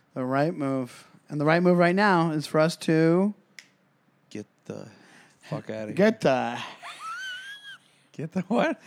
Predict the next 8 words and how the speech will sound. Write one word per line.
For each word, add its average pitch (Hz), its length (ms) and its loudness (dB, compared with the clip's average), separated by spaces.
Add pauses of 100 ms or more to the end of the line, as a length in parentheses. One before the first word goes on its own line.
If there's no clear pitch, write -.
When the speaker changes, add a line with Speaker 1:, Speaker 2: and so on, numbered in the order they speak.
(180)
Speaker 2:
<laughs> - 60 -16 (3000)
I 185 60 2
like 175 180 2
the 123 80 -4
fat 110 260 -6
guy 107 140 -6
laugh. 104 420 -8
Speaker 1:
<laughs> 180 2250 -2